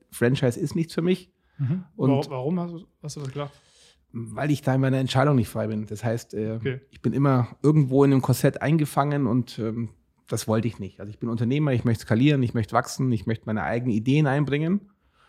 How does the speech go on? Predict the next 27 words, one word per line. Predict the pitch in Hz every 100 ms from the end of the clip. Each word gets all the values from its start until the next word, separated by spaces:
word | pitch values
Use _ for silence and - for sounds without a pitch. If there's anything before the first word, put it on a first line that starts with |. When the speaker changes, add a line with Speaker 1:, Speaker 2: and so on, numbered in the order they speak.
| _ _ _ -
Speaker 1:
Ja, | 180 113
und | 117 -
dann, | 120 151 135
ähm, | 143 143 147 135 - _ _ _ - _ _
war | 120 120
eine | 135 143
Stellenannonce, | - 147 175 170 165 170 170
die | 143
hat |
meine | 131 131
Frau | - 131 156
gesehen, | 151 151 151 156
von | - 139
einem | 135
Vertriebsleiter. | 127 127 170 - 113 107 104 101
Und | 104
dann | 107
war | 113 123
ich | 135
mit | 117
sechsunddreißig | 131 - 139 123 123 127 123
Jahren | 123 143
das | 110
erste | 95 131 139
Mal | 123
Angestellter | - 139 143 - 135 135 131 -
in | 127 135